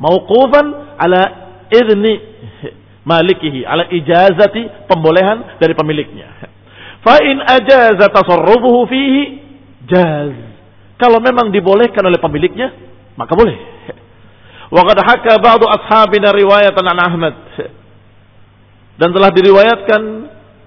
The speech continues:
dari Imam Ahmad, anna man akhraja zakatahu min malin maghsub. Kalau orang itu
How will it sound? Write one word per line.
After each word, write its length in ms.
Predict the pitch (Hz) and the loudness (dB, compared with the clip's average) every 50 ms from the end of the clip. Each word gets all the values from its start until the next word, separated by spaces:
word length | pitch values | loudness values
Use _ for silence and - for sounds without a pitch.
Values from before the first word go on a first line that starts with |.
| _ _ - | _ _ -2
dari 260 | 151 175 196 208 202 | 0 0 0 0 0
Imam 140 | 190 190 180 | -2 -2 -2
Ahmad, 640 | 202 214 196 208 214 233 233 - - - - - - | -2 -2 -2 -2 -2 -2 -2 -4 -10 -20 -20 -8 -4
anna 240 | 170 208 214 214 220 | -4 -2 0 0 0
man 220 | 208 208 208 - | 0 0 0 0
akhraja 500 | 208 226 - 202 220 226 196 170 208 185 | -2 -2 0 0 -2 0 0 0 0 0
zakatahu 640 | 190 202 196 - 208 208 202 202 220 226 208 208 202 | 0 0 0 2 2 2 2 2 2 2 2 2 0
min 160 | 208 202 196 | -2 -4 -2
malin 400 | 196 202 214 220 214 214 214 208 | -2 0 0 2 0 0 -2 -2
maghsub. 800 | 202 202 190 180 160 - 196 208 175 143 - - - - - - | -2 -2 -2 -2 -2 -2 0 0 0 -2 -4 -12 -20 -18 -4 -2
Kalau 180 | 202 208 214 | -2 0 0
orang 400 | 220 226 220 214 208 208 202 214 226 226 | 0 0 2 2 2 0 -2 -4 -8 -8
itu 260 | 214 - 220 214 | -6 -4 -2 0